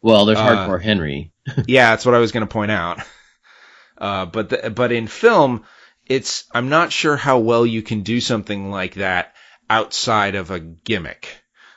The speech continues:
Speaker 2: like Hardcore Henry or, like, the F P S segment of, of Doom, the one with, uh, The Rock in it, or, uh, uh, trying to overtly give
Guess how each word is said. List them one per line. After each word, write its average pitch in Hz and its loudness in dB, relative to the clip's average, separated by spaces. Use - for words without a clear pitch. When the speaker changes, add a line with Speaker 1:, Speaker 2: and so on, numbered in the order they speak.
Speaker 2:
like 92 -8
Hardcore 82 -8
Henry 71 -16
or, 95 -2
like, 85 -6
the 101 -6
F 110 -2
P 117 -2
S 101 -2
segment 98 -6
of, 92 -12
of 87 -10
Doom, 92 -6
the 95 -8
one 92 -8
with, 85 -12
uh, 82 -6
The 80 -10
Rock 90 -6
in 76 -12
it, 69 -20
or, 87 -10
uh, 78 -10
uh, - -18
trying 147 2
to 123 0
overtly 120 0
give 104 -2